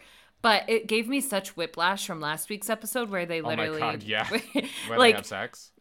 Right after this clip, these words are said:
Speaker 1: it's so awkward to see them be nice to each other knowing they really aren't over each other in the slightest.
Speaker 2: This is where our format bites us in the ass.
Speaker 1: Exactly, because we're like,
Speaker 2: <laughs>
Speaker 1: "Wait, what?"
Speaker 2: It's
Speaker 1: And then we're
Speaker 2: it
Speaker 1: like,
Speaker 2: really is
Speaker 1: "Oh."
Speaker 2: like whiplash sometimes.
Speaker 1: Yeah.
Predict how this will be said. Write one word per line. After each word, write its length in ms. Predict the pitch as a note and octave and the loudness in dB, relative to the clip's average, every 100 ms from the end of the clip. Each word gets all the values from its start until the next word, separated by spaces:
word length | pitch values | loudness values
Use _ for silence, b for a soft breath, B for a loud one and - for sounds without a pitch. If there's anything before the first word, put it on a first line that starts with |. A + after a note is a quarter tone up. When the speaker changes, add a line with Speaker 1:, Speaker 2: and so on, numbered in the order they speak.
| _ | _
Speaker 1:
it's 180 | C4 C4 | -4 0
so 220 | C4+ C#4+ | 2 4
awkward 380 | G3+ A3 B3 A#3 | 4 4 2 -4
to 60 | A3+ | -4
see 200 | - G#3+ | -4 -2
them 200 | G#3+ G3+ | -2 -4
be 160 | F#3+ F#3 | -4 -6
nice 320 | E3+ F3+ G3 | -4 -4 -6
to 100 | - | -4
each 160 | F3+ F3 | -4 -4
other 180 | E3 E3 | -4 -4
knowing 320 | D#3+ D#3+ E3 | -4 -6 -6
they 120 | D#3+ | -6
really 340 | D3+ D#3 D#3+ D#3+ | -6 -4 -4 -4
aren't 240 | D#3 D3+ | -6 -8
over 220 | D3+ D3 D3 | -10 -8 -8
each 180 | D3+ | -8
other 200 | D3+ C#3+ | -8 -6
in 140 | B2+ C#3+ | -8 -8
the 80 | C#3+ | -10
slightest. 560 | C3+ B2+ - - - | -10 -8 -10 -10 -6
Speaker 2:
This 180 | E3+ F#3 | -4 -2
is 120 | B3 | -2
where 200 | G#3+ A3 | 0 2
our 160 | D3 D3 | 2 0
format 680 | - A#2 A2 A#2 A2 - - | -2 -4 -2 -2 -4 -4 -6
bites 280 | G2+ G2+ | -4 -4
us 140 | G2+ - | -10 -10
in 80 | F#2 | -12
the 140 | F2 | -10
ass. 400 | D2+ A#1+ - - - | -10 -10 -10 -12 -8
Speaker 1:
Exactly, 560 | - G3 A3+ A3+ A3+ G3 | -2 2 6 4 6 4
because 280 | G3+ A3 G#3+ | 8 8 8
we're 120 | G#3 | 8
like, 220 | A#3 G#3 - | 6 6 2
Speaker 2:
<laughs> 80 | G3 | -4
Speaker 1:
"Wait, 320 | D#4+ E4 G#3 E3+ | -2 -2 -2 -8
what?" 580 | E3+ G3+ D4 G4 A4 - B B C#3 | -8 -8 -8 -10 -10 -14 B B 0
Speaker 2:
It's 200 | G#3 A3 | 2 4
Speaker 1:
And 120 | C4 C#4+ | 2 2
then 80 | |
we're 40 | C#4 | 2
Speaker 2:
it 40 | A3 | 2
Speaker 1:
like, 80 | |
Speaker 2:
really 220 | G#3+ A3 A3+ | 2 4 4
is 460 | G3 G3+ D#3 D3 | 0 -2 0 0
Speaker 1:
"Oh." 40 | C#3+ | 0
Speaker 2:
like 140 | C3 | -2
whiplash 460 | A2 A2 - G#2+ G#2 | -2 -6 -2 -2 -2
sometimes. 720 | B2+ B2 D3 C#3 C3+ C#3 - - | -6 -8 -6 -6 -6 -10 -14 -10
Speaker 1:
Yeah. 300 | E3 C#3+ | -6 -4